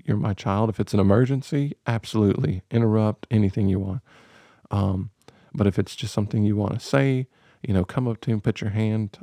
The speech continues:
on mine, and I will answer you, um, probably within a minute. And now that's a long time for a child, right? But still within a minute. And so, um, we do those things. I've,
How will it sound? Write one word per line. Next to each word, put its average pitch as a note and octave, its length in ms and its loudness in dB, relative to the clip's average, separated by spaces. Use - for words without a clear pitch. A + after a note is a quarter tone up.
on G#2 120 -4
mine, G#2 400 -2
and G2+ 200 -2
I G2 80 -2
will G2+ 220 -2
answer G2+ 360 -4
you, G2 320 -2
um, G2 320 -6
probably B2 280 -4
within G2 320 -2
a F#2+ 40 -2
minute. G2 300 -2
And G2+ 380 -6
now F#2 220 2
that's F#2+ 140 0
a G2+ 40 -2
long F#2+ 160 2
time G2 180 0
for - 140 -6
a - 40 -6
child, F2+ 300 -4
right? - 200 -2
But - 180 -2
still F#2 300 0
within G2 220 0
a F#2+ 40 4
minute. F#2 260 2
And G2+ 220 0
so, F#2 400 -2
um, C#3 300 -2
we E3 120 6
do D3+ 140 6
those G2+ 360 4
things. G#2+ 460 -2
I've, G#2 160 -6